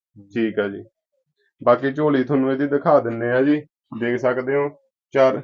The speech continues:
ਝੋਲੀ ਦੇਖ ਸਕਦੇ, ਕੋਈ ਵਾਧੂ ਸ਼ਾਖ ਨਹੀਂ, ਚਾਰੇ ਥਾਂ ਨਿਖੜਵੇਂ, ਕੱਦ ਕਾਠ ਦੇ ਪੰਗ-, ਪੱਖ ਤੋਂ ਚੰਗੀ ਆ ਜੀ ਕੱਟੀ, ਫੇਸ ਕੁਆਲਿਟੀ ਸੋਹਣੀ ਆ। ਸਿੰਘ ਦੇਖ ਸਕਦੇ ਹੋ, ਸੋਹਣਾ ਕੁੰਡਾ। ਮਾਂ ਦਾ ਮਿਲਕ ਰਿਕਾਰਡ ਬਾਈ ਬਾਰਾਂ ਕਿਲੋ ਦਾ ਦੱਸਦਾ ਏ।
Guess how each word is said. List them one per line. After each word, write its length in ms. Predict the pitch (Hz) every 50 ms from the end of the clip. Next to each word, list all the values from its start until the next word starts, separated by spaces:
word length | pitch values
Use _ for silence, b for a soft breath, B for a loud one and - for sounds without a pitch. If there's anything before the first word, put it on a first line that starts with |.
| - _ _ _ _ _ _ _
ਝੋਲੀ 260 | 143 147 139 139 135
ਦੇਖ 220 | 127 131 131 131 123
ਸਕਦੇ, 280 | 139 131 131 135 143
ਕੋਈ 220 | 131 139 143 147 139
ਵਾਧੂ 340 | 127 117 117 120 131 147
ਸ਼ਾਖ 300 | 147 139 156 139 135 135
ਨਹੀਂ, 180 | 139 135 139 135
ਚਾਰੇ 300 | 135 135 131 131 135 135
ਥਾਂ 140 | 135 143 135
ਨਿਖੜਵੇਂ, 540 | 131 123 110 107 - 131 120 131 143 143 143
ਕੱਦ 300 | - 147 147 139 139 147
ਕਾਠ 220 | 147 151 147 147
ਦੇ 140 | 139 147 151 147
ਪੰਗ-, 220 | 139 139 135 135 139 - _ _ _ _ _ _ _ _ _
ਪੱਖ 260 | 135 147 143 143 -
ਤੋਂ 180 | 139 147 156 147
ਚੰਗੀ 400 | - 143 131 123 117 113 113 113
ਆ 80 | 117
ਜੀ 140 | 113 113 120
ਕੱਟੀ, 320 | 113 123 117 - - 117
ਫੇਸ 300 | 113 - - 120 123 123
ਕੁਆਲਿਟੀ 460 | 127 127 135 139 139 139 135 135 143 131
ਸੋਹਣੀ 340 | 131 123 123 131 151 160
ਆ। 200 | 165 160 160 156 156 _ _ _ _ _ - 127 120 120 123 123 _ _ _ _ _ _ _ _
ਸਿੰਘ 360 | - - 151 139 143 147 156
ਦੇਖ 240 | 151 151 151 147 147
ਸਕਦੇ 300 | 151 156 151 151 147 160
ਹੋ, 40 | 165
ਸੋਹਣਾ 400 | 156 - - 131 143 170 170 160
ਕੁੰਡਾ। 480 | 135 143 147 151 151 160 165 170 170 156 131 _ _ _ _ _ _ _ _ _ _ _ _ _ _ 539 554 539 539 539 523 _ _ _ _ _ _ _ _ _ _ _ _ _ _ _ _ _ 123
ਮਾਂ 240 | 131 131 139 139
ਦਾ 120 | 139 147 151
ਮਿਲਕ 300 | 151 151 151 151 156 -
ਰਿਕਾਰਡ 360 | 165 165 - 156 156 156 156
ਬਾਈ 260 | 151 147 151 160 156
ਬਾਰਾਂ 580 | 147 123 107 120 120 123 123 135 135 139 143 135
ਕਿਲੋ 300 | 135 147 143 143 147 143
ਦਾ 120 | 147 147
ਦੱਸਦਾ 520 | 143 143 139 139 139 151 139 147 143 143 147
ਏ। 180 | 151 151 151